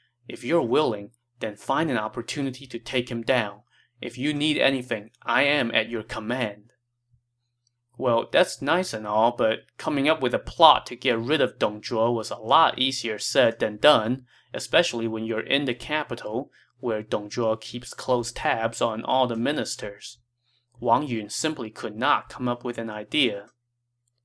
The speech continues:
One day, while he was in the company of a throng of longtime ministers, Wang Yun said to them, "Today is my birthday.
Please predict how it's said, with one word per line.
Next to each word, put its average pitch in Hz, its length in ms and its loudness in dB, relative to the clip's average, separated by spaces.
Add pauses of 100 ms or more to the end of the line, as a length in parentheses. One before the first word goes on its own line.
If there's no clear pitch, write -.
(520)
One 147 220 4
day, 107 340 0 (220)
while 110 140 -4
he 131 120 -4
was 123 180 -2
in 113 100 -6
the 107 60 -8
company 107 540 -6
of 107 120 -8
a 104 80 -4
throng 131 520 -2
of 110 160 -6
longtime 120 640 0
ministers, 120 720 -8 (340)
Wang 113 240 2
Yun 107 320 -6
said 117 380 -4
to 120 120 -8
them, 107 360 -10 (560)
"Today 151 340 2
is 117 140 -2
my 120 240 6
birthday. 113 680 -4